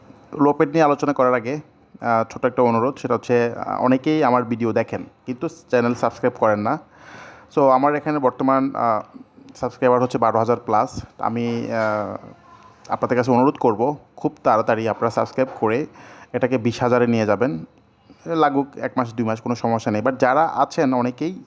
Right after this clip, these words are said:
আহ, ভিডিও দেখেন, আহ, কিন্তু সাবস্ক্রাইব করেন না, আপনাদের কাছে একটা বিশেষ অনুরোধ, আপনারা সাবস্ক্রাইব করবেন। আহ, আগামী দুই তিন মাসের ভিতরে আমরা ইনশাল্লাহ বিশ হাজার plus, আহ, যেন দেখতে পাই, কেমন সাবস্ক্রাইবারগুলো। আবার বলছি, এখন বারো হাজার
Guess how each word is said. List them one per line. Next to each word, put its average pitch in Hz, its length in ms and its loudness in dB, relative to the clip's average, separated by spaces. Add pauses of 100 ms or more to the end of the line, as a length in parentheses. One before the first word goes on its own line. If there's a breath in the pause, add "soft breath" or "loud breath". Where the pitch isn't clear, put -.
(100)
আহ, 107 260 0
ভিডিও 139 220 4
দেখেন, 131 320 4 (720 loud breath)
আহ, 113 140 0
কিন্তু 113 500 0
সাবস্ক্রাইব 131 360 0
করেন 107 200 4
না, 123 200 -4 (140)
আপনাদের 117 340 -4
কাছে 117 200 -4
একটা 113 100 -2
বিশেষ 123 280 -2
অনুরোধ, 135 320 2 (100)
আপনারা - 200 -2
সাবস্ক্রাইব - 460 -4
করবেন। 110 300 2 (520 loud breath)
আহ, 107 560 0
আগামী 127 400 2
দুই 123 180 -2
তিন 135 160 -2
মাসের 143 240 0
ভিতরে 131 360 0
আমরা 107 420 0 (140)
ইনশাল্লাহ 113 340 -2
বিশ 110 160 -2
হাজার 113 160 2 (100)
plus, 131 180 0 (440)
আহ, 98 280 0 (600)
যেন 110 220 2
দেখতে 127 260 0
পাই, 95 160 -2
কেমন 160 260 0
সাবস্ক্রাইবারগুলো। 113 800 0 (640 loud breath)
আবার 139 240 2
বলছি, 120 340 0
এখন - 240 -4
বারো 123 200 2
হাজার 135 220 0